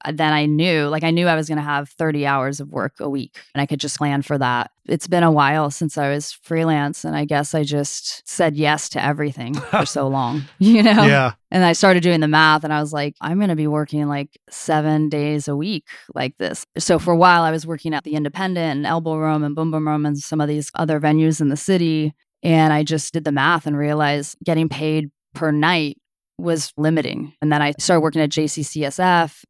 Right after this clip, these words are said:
Speaker 1: and S F Jazz, where they paid by the hour and paid as an employee versus independent contractor. And I feel like I was able to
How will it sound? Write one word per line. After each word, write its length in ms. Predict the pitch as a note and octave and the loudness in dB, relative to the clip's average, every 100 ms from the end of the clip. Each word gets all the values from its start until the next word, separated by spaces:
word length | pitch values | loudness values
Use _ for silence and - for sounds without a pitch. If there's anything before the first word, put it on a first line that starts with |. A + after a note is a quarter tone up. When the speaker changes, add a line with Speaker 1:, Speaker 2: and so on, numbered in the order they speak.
| - | -10
Speaker 1:
and 320 | D3 C#3 C#3+ | -6 -4 -4
S 160 | D3 | -6
F 140 | - - | -8 -2
Jazz, 360 | F#3 F#3 E3+ | 2 4 2
where 140 | E3 D#3 | 0 -4
they 140 | D3 | -4
paid 260 | C#3+ D3 C#3+ | -4 -6 -4
by 140 | C#3+ | -2
the 120 | C3+ | 0
hour 540 | - D#3 D#3 C#3+ D3 - _ _ - | 2 2 2 0 -4 -8 _ _ 0
and 260 | F3 E3+ | 2 2
paid 240 | D3+ E3 D#3+ | -2 0 0
as 160 | D3+ | 2
an 100 | D3+ | 0
employee 640 | C#3+ C#3+ - F3 D3+ G2+ C#3 - _ _ | 0 -2 -2 0 0 -2 -8 -12 _ _
versus 260 | D#3+ D3 D3 | -8 -6 -2
independent 460 | D3+ C#3 C#3+ C#3 - | -2 0 -2 -4 0
contractor. 680 | D#3+ D#3+ C#3+ C3 - C3 | 0 2 0 -4 -4 -4
And 140 | G#2+ D3+ | -4 -4
I 60 | |
feel 200 | D3 E3 | -4 -2
like 220 | D#3 D3 - | 0 0 -2
I 300 | C#3+ C#3+ C#3+ | -2 0 0
was 180 | C#3+ C#3+ | -2 -4
able 240 | D3 C#3+ | -4 -4
to 340 | C#3+ D3+ C#3 | -6 -4 -2